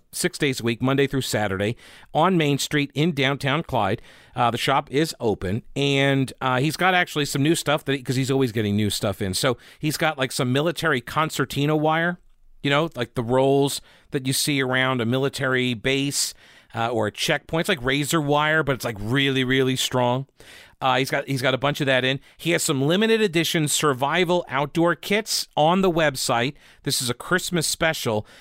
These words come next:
and it features high-quality Swedish-made Mora knives,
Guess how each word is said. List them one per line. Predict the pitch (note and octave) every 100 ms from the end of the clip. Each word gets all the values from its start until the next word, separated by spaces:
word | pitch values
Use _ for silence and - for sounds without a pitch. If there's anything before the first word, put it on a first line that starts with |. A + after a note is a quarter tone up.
| - -
and | C#3
it | A#2+
features | E3 D#3 C#3+ C#3
high-quality | - D3+ E3+ - D#3 D3+ D3
Swedish-made | - - D#3 F3 E3+ - D3 C#3+ C3
Mora | C3 C#3+ E3 C#3+
knives, | B2 A2 A2 A2